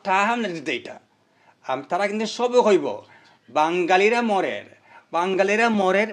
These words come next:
but ডেটা প্রোভাইডার, ডেটা ইনফরমেশন প্রোভাইডার কিন্তু বাঙালি নাই। ওরে আমরা চাই, আর আপনি তো জানেন যে, যে বই আমি তরকারি, তরকারি করছি, এটা কিন্তু বাঙালি মানুষে তৈরি করছে, বাঙালি মানুষে লিখছে,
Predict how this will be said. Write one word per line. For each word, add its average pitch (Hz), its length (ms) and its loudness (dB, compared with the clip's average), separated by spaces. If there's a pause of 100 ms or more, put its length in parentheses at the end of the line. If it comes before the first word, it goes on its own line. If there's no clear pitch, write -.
but 175 100 -4
ডেটা 160 580 -2
প্রোভাইডার, 190 1000 -2
ডেটা 165 300 -2 (160)
ইনফরমেশন 277 680 -6
প্রোভাইডার 202 380 -2
কিন্তু 175 280 -6
বাঙালি 135 500 -6
নাই। 107 260 -12 (580)
ওরে 135 220 -6
আমরা 180 480 -6
চাই, 165 340 -2
আর 160 100 -2
আপনি 156 260 -4
তো 180 80 -4
জানেন 143 300 -4
যে, 127 140 -8
যে 131 280 -6
বই 175 520 -2
আমি 180 280 -2
তরকারি, 127 600 -10
তরকারি 123 440 -10
করছি, 123 340 -12 (540)
এটা 208 200 -4
কিন্তু 202 240 -2 (280)
বাঙালি 175 680 0
মানুষে 233 420 -2
তৈরি 208 300 2 (120)
করছে, 233 420 -4 (400)
বাঙালি 160 480 0
মানুষে 214 380 -4
লিখছে, 208 760 -4